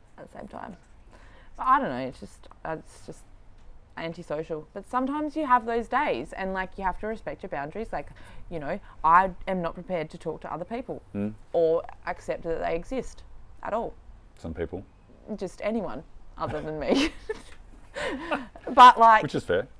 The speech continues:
Speaker 1: yeah, it's all a journey of healing.
Speaker 2: Yeah.
Speaker 1: Never gonna be healed, but, like, self-development and hoorah. <laughs> Yeah, but, like,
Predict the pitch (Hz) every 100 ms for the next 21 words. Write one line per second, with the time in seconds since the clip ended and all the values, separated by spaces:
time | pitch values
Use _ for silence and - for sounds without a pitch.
0 | - 359 277 - - 233 - - - -
1 | 269 320 311 247 226 226 269 - - -
2 | - 214 - 233 226 240 277 - - -
3 | - - - - 226 233 233 220 214 214
4 | 240 214 - 202 - 262 240 208 214 196
5 | - 180 196 226 - - - - - 226
6 | 220 185 - - - - - - - -
7 | 240 320 - - - - - - - -
8 | - - - - - - 240 233 180 -
9 | - - - 285 285 269 247